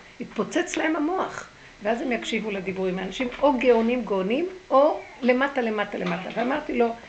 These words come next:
"זה הפסוק", אמרתי לה, "זה הפסוק. אדם ובהמה תושיע", אלו שבמדרגת אדם, שכביכול הם ערומים בדעת, אבל הבינו שהם חייבים להגיע למדרגת הבהמה,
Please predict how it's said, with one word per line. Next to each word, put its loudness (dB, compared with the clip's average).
"זה 10
הפסוק", 0
אמרתי 2
לה, 2
"זה 8
הפסוק. 2
אדם 8
ובהמה 4
תושיע", 2
אלו 4
שבמדרגת 0
אדם, 0
שכביכול -2
הם 4
ערומים 8
בדעת, 6
אבל 4
הבינו 4
שהם 0
חייבים 4
להגיע 6
למדרגת 2
הבהמה, 6